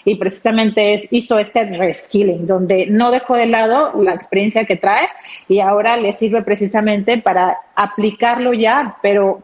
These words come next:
con herramientas digitales. Em,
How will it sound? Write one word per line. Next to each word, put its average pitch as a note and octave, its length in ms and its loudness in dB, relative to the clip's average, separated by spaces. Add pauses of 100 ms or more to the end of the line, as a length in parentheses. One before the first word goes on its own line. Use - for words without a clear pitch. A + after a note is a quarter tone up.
con B3+ 400 0 (200)
herramientas F#3+ 500 0
digitales. - 580 -6 (440)
Em, A#3+ 540 0